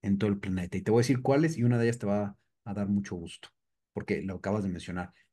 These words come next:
Tiene embajada en Tailandia, en Australia, en India, naturalmente, en Bangladesh, en Kuwait y en Suiza.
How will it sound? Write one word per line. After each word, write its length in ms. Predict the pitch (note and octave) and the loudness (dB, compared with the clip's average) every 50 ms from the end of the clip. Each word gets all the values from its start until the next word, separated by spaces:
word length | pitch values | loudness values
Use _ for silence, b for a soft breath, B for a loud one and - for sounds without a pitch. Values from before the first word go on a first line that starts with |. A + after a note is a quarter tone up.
| _ | _
Tiene 180 | - D3 D#3 D#3+ | 0 4 6 6
embajada 600 | D#3+ C#3+ B2+ - - C3+ D3 D#3 D#3+ D#3+ D#3 - _ _ - | 8 6 6 4 2 2 2 4 2 2 0 -4 _ _ -6
en 160 | A2 G2 F2 | -4 -4 -2
Tailandia, 580 | F2+ F2+ F2 G2 A#2 C3 D3 D#3 E3 E3+ E3 D#3+ - _ _ _ _ _ - | 0 0 2 2 2 2 2 2 2 0 -2 -6 -12 _ _ _ _ _ -10
en 120 | G#2 F#2+ | -8 -6
Australia, 600 | F#2 F2 - - - A#2+ C3 C3+ C#3 D3+ D#3+ D#3+ D#3+ - _ _ _ _ _ - | -6 -8 -8 -6 -2 -2 0 0 0 0 -2 -4 -6 -10 _ _ _ _ _ -10
en 220 | - F#2+ F#2 G#2 | -6 -2 0 2
India, 240 | B2+ C#3 D3 C#3+ C3+ | 2 4 4 2 2
naturalmente, 640 | B2+ B2 B2+ B2 B2 B2 C3+ C#3+ D3 C#3 - D#3+ D#3+ D#3+ - _ _ _ _ | 0 0 0 0 0 2 0 0 -2 -2 -4 -6 -6 -8 -14 _ _ _ _
en 160 | - G#2 G2+ G2 | -4 -2 0 0
Bangladesh, 720 | F#2 F#2 G2+ F#2+ F#2 F#2 A#2+ D#3+ G3+ G3 - - - _ _ _ _ _ _ - | 2 2 0 0 2 2 4 4 4 2 0 -6 -12 _ _ _ _ _ _ 4
en 280 | - G3 A3 G#3+ G3 G3+ | 6 8 8 8 6 4
Kuwait 640 | - C#3 B2 A2 G#2+ C3 D3+ F#3+ A#3+ A#3+ A#3 - - - - _ _ _ _ _ _ _ _ _ _ _ _ _ _ _ _ _ _ _ _ _ _ _ | 4 6 6 6 8 6 6 6 4 2 0 -4 -8 -18 -20 _ _ _ _ _ _ _ _ _ _ _ _ _ _ _ _ _ _ _ _ _ _ _
y 260 | - B2+ B2+ C3 B2+ | 2 4 6 6 6
en 440 | A#2+ A#2+ C3 C#3 C#3 C#3 C3+ C3 - _ _ _ _ _ _ _ | 6 6 4 4 2 0 -2 -6 -10 _ _ _ _ _ _ _
Suiza. 440 | - - - A#2 - - - - | -6 0 0 0 0 0 -4 -10